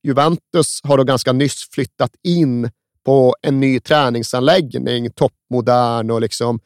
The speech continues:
specialdesignad såklart, i Vinovo sydväst om Turin. Och ett av inslagen där var en konstgjord liten sjö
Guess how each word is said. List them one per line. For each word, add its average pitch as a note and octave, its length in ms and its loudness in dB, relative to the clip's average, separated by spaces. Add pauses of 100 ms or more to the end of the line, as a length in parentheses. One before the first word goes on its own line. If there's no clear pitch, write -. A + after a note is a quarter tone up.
(240)
specialdesignad B2 1300 0
såklart, C3 580 2 (200)
i B2 160 0 (220)
Vinovo C#3+ 800 4 (180)
sydväst A#2 540 -2
om A#2 120 -2
Turin. B2 580 -4 (440)
Och C#3 380 6 (460)
ett E3+ 140 2 (400)
av C3 360 4
inslagen A#2+ 1080 0
där C#3 460 2 (400)
var C3+ 200 2 (100)
en A#2+ 440 0 (360)
konstgjord C3+ 920 0
liten C3+ 300 -2
sjö C3+ 600 0